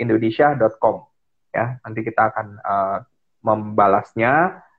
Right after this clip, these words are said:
dan kita akan, eh, berdiskusi lebih lanjut di situ. Oke, sampai jumpa, dan untuk minggu depan kita akan jumpa lagi. Oh ya, minggu depan, eh, mungkin tidak di hari Selasa, tapi ada di hari lain. Nanti kita akan, eh, ikuti saja, eh,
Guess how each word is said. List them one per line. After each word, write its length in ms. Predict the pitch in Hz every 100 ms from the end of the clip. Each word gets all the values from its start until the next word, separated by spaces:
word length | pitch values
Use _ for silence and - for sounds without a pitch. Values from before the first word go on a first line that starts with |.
| _
dan 140 | 104
kita 340 | 104 110 101 104
akan, 240 | 110 107
eh, 460 | - _ 110 107 107
berdiskusi 400 | 110 113 110 -
lebih 220 | 107 101
lanjut 240 | 101 98
di 100 | 95
situ. 300 | - 98 95 - _ _ _ _
Oke, 420 | 160 202 214 208 -
sampai 240 | 131 143
jumpa, 400 | 151 151 180 208
dan 160 | 165 143
untuk 300 | 120 127 131
minggu 260 | 135 135 135
depan 300 | 196 208 214
kita 240 | 156 139
akan 160 | 135 123
jumpa 180 | 127 120
lagi. 320 | 113 120 180
Oh 80 | -
ya, 160 | 170 135
minggu 240 | 135 143
depan, 320 | 143 202 208 - _ _ _
eh, 240 | 143 139 135
mungkin 480 | 147 147 202 202 -
tidak 240 | 151 139 -
di 100 | 131
hari 220 | 131 127
Selasa, 480 | 127 107 - 156 - -
tapi 320 | - 127 139 101
ada 320 | 117 110 107
di 80 | 113
hari 240 | 113 107
lain. 320 | 107 127 170
Nanti 240 | 127 131 -
kita 320 | - 113 78
akan, 300 | - 110 107
eh, 420 | - 107 101 101 - _
ikuti 240 | 117 - 131
saja, 400 | 117 113 165 - - _ _ -
eh, 520 | 117 113 113 113 110